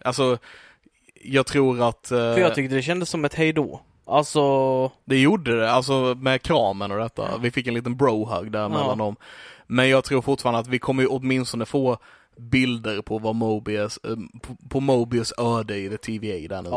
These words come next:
Speaker 2: ja,
Speaker 1: liksom.
Speaker 2: absolut. Men, men han kommer inte vara en del utav den stora sammandrabbningen som är då sista avsnittet här nu.
Speaker 1: J-,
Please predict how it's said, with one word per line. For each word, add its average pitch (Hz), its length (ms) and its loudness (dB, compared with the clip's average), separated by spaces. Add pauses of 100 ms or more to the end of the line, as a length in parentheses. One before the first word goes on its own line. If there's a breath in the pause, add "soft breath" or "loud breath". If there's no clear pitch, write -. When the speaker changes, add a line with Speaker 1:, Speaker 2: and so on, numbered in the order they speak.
Speaker 2:
ja, 147 60 2
Speaker 1:
liksom. - 180 -2
Speaker 2:
absolut. - 420 -10
Men, 135 260 -6
men 135 180 -4
han 135 140 -10
kommer 135 220 -8
inte 131 140 -12
vara 123 80 -8
en 131 60 -8
del 120 240 -4
utav 107 260 -8
den 113 100 -12
stora 117 260 -8
sammandrabbningen 101 760 -10
som - 160 -12
är 104 60 -8
då 110 120 -10
sista - 300 -14
avsnittet - 360 -14
här 113 120 -8
nu. 101 140 -12 (400 loud breath)
Speaker 1:
J-, 135 320 -12